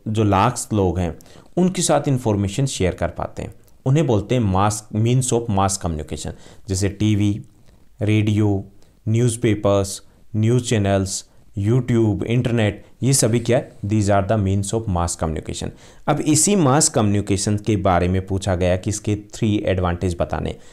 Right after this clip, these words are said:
फर्स्ट एडवांटेज है, we get latest information through the mass communication। मास कम्युनिकेशन से हमें लेटेस्ट इन्फॉर्मेशन मिलती है, हम खुद को अपडेट रख पाते हैं। ओके, हमें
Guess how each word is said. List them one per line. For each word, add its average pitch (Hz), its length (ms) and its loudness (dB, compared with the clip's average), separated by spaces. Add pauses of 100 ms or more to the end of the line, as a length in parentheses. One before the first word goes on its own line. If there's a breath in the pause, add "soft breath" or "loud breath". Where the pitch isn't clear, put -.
(220 loud breath)
फर्स्ट 127 280 2
एडवांटेज 127 540 2
है, - 140 -4 (340 loud breath)
we 151 160 2
get 151 180 2 (240)
latest 131 460 2
information 110 640 0
through 101 240 -4
the 98 100 2 (100)
mass 85 240 0
communication। 80 480 -4
मास 98 260 0
कम्युनिकेशन 110 520 0
से 113 120 -2
हमें 120 200 0 (320 loud breath)
लेटेस्ट 107 500 0 (120)
इन्फॉर्मेशन 107 600 0
मिलती 92 340 -2
है, 104 120 2
हम 107 220 0
खुद 107 220 -4
को 107 120 0
अपडेट 101 400 0
रख 92 220 -4
पाते - 240 -6
हैं। 90 140 -12 (160)
ओके, 110 200 -4 (420 loud breath)
हमें 107 380 0